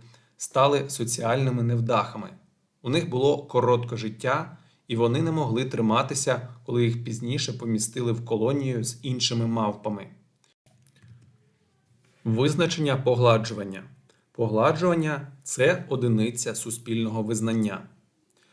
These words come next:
Класифікація погладжувань. Існують такі типи погладжувань. Перший. Умовне, безумовне. Умовне погладжування залежить від певної поведінки або досягнень.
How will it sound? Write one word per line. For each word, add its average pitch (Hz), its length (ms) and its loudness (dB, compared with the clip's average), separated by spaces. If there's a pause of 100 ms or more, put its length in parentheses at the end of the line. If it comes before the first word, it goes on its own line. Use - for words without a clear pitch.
(600)
Класифікація 127 960 0
погладжувань. 113 720 2 (2000)
Існують 151 680 0
такі 139 320 0
типи 123 380 -2
погладжувань. 110 800 0 (760)
Перший. 117 500 2 (380)
Умовне, 175 840 2
безумовне. 107 840 2 (720)
Умовне 170 440 2
погладжування 110 880 0 (340)
залежить 139 480 2
від - 260 -6
певної 127 420 4
поведінки 131 800 0
або 117 300 -4
досягнень. 110 640 -2